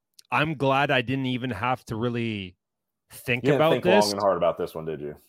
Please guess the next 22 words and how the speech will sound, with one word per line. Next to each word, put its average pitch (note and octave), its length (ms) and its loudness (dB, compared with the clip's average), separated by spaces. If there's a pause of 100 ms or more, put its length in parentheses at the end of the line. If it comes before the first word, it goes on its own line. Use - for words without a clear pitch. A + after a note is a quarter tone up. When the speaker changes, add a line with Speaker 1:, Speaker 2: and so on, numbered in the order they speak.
(200)
Speaker 1:
I C3+ 120 0
didn't D#3 200 0
have E3+ 160 -2
to G3+ 80 -4
think F3+ 240 -6
long C3 280 0
and A#2+ 80 -4
hard G#2+ 260 0 (160)
at B2 200 0
all. G#2+ 540 0
I, A#2 120 -6 (280)
I A#2+ 160 -4
don't, C3 300 -4 (300)
you C3+ 240 -6
know, A#2 200 -2
need A#2 240 0
a A#2 60 -4
ten B2 280 -4
dollar A#2 520 2 (160)
tunic G#2+ 580 -2
on G#2+ 520 -2
a, A2+ 180 -4